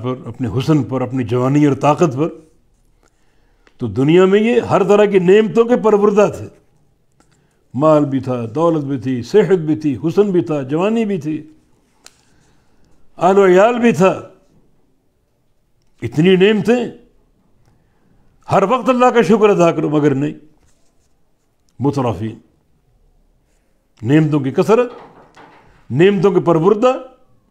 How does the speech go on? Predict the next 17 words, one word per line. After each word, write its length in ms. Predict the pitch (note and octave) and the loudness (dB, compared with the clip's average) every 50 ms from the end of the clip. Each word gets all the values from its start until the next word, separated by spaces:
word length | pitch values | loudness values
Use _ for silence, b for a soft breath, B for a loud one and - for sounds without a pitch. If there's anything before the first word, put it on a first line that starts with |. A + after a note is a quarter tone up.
| _ _ _ _ _ _ _ _ _ _ - _ _ _ _ _ _ _ _ _ - - | _ _ _ _ _ _ _ _ _ _ -20 _ _ _ _ _ _ _ _ _ -14 -10
مگر 180 | A#2 C3 B2+ C#3 | -6 -4 -4 -4
شکر 320 | - - E3+ D#3+ D#3+ D#3+ | -2 0 0 0 0 0
نہیں۔ 180 | C3+ A#2 B2 - - - _ _ _ _ _ _ _ _ _ _ _ _ _ _ _ _ _ _ _ _ _ _ _ _ _ _ _ _ _ _ _ _ _ _ _ _ _ _ _ _ _ _ _ _ _ _ _ _ _ _ _ _ _ _ _ _ _ _ _ _ _ - | -2 -2 -6 -8 -10 -16 _ _ _ _ _ _ _ _ _ _ _ _ _ _ _ _ _ _ _ _ _ _ _ _ _ _ _ _ _ _ _ _ _ _ _ _ _ _ _ _ _ _ _ _ _ _ _ _ _ _ _ _ _ _ _ _ _ _ _ _ _ -10
دنیا 260 | G#2 A2+ A#2 C3 C#3 C#3+ | -6 -4 -2 -2 -2 -2
کی 120 | B2 C3 | -2 -2
نعمتوں 380 | A#2+ B2 C#3+ D3+ D3+ B2+ D3+ C#3+ | -2 0 0 -2 -2 -2 -2 -2
کی 80 | B2+ | -2
حقیقت 380 | A#2+ A2 G#2 C3 C3 C#3+ F3+ F3 | -4 -4 -4 -4 -2 0 0 0
ہی 100 | F#3+ F#3 | 0 -2
کیا 180 | D3 E3 D3+ | -4 -6 -8
ہے؟ 100 | - - - _ _ _ _ _ _ _ _ _ _ _ _ _ _ _ _ _ _ _ _ _ _ _ _ _ _ _ _ _ _ _ _ _ - | -10 -14 -20 _ _ _ _ _ _ _ _ _ _ _ _ _ _ _ _ _ _ _ _ _ _ _ _ _ _ _ _ _ _ _ _ _ -10
یؤتی 440 | G#2 A#2 E3+ C4 C#4 C4 A#3 A#3+ A#3 | -6 -2 0 2 2 2 4 4 2
بانعم 800 | A#3+ A#3+ A#3 A#3 A#3+ A#3+ B3 C4+ C#4+ C4+ C4 B3 B3 B3 A#3+ A#3+ A3+ - | 2 4 2 2 0 2 2 0 2 2 2 2 2 4 4 4 2 4
اہل 320 | A#3 B3+ G#3+ G#3+ A3 A3 | 2 2 2 2 2 2
ال-، 280 | A3+ G#3 F#3+ D#3+ D3+ D#3 - _ _ _ _ _ _ _ _ _ _ _ - | 2 2 0 -4 -8 -12 -20 _ _ _ _ _ _ _ _ _ _ _ 0
اہل 200 | - A3 G3+ F#3+ | 0 2 2 4
الدنیا 560 | G3 F#3+ D#3+ C3 C#3 F3+ F3+ E3 D3 B2+ A2 | 2 2 2 2 2 2 4 4 2 0 -2